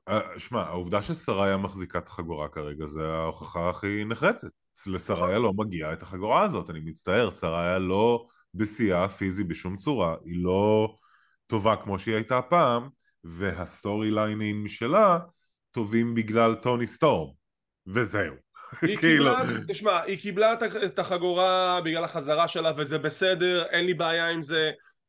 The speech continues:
Speaker 2: אני יוצא מנקודת הנחה שגם הכהונה לא תהיה ארוכה, אבל אתה יודע, כשאתה מסתכל על כל מחלקת הנשים ב-A W, אני לא מרגיש שאין שם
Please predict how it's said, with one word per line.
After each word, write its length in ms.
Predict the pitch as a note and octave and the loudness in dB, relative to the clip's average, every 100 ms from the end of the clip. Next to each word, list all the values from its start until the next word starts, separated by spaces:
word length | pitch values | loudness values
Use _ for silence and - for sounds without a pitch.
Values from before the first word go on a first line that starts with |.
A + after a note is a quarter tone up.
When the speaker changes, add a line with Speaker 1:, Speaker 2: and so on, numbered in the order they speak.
| - | -4
Speaker 2:
אני 160 | C#3+ | -2
יוצא 200 | D3+ F#3 | -2 0
מנקודת 320 | F#3 F#3 E3+ | 0 0 -2
הנחה 200 | E3+ D#3 | -2 -4
שגם 260 | D#3 D#3+ D#3 | -4 -2 -2
הכהונה 280 | C#3+ D3 D3+ | -2 -2 -2
לא 120 | C#3+ | -2
תהיה 160 | D3 C#3 | 0 0
ארוכה, 480 | C3 B2+ C#3 A#2+ A#2 | 0 -4 -4 -4 -2
אבל 300 | C#3+ B2+ C#3+ C#3 - _ _ - | -2 -2 -4 -6 -14 _ _ -6
אתה 160 | - E3 | -2 2
יודע, 240 | G#3 B3 | 4 4
כשאתה 200 | - D#3 | 2 -2
מסתכל 380 | C#3 D3+ C#3+ A3+ | -2 -4 -2 0
על 140 | B3 | 0
כל 240 | - G#3 A#3 | 2 2 2
מחלקת 360 | A#3 A3 G#3 | 0 -2 -2
הנשים 320 | F#3 E3+ F#3 | -4 -2 -2
ב-A 480 | E3 E3+ E3 D#3+ D3 | 0 0 0 0 0
W, 600 | C3+ A#2+ A2+ A2 A2+ - | 0 0 -2 -4 -6 -6
אני 180 | C#3 D3 | -4 -2
לא 160 | D3+ E3 | 0 0
מרגיש 400 | F3+ E3+ F3 - | -2 -4 -4 -4
שאין 320 | G3+ F#3+ F#3+ | -2 -2 -2
שם 180 | - | -2